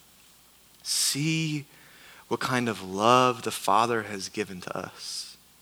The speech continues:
that we should be called children of God, and so we are. The reason why the world does not know us is that it didn't know him.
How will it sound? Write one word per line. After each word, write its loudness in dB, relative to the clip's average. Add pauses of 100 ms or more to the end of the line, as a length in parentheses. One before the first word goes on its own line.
(560)
that 6
we 0
should 2
be -2
called 2
children 0
of -4
God, 12
and -2
so 4
we 4
are. 8 (260)
The 4
reason 2
why 12
the 6
world 8
does 4
not 12
know 8
us 10
is 0
that 10
it 6
didn't 8
know 10
him. 4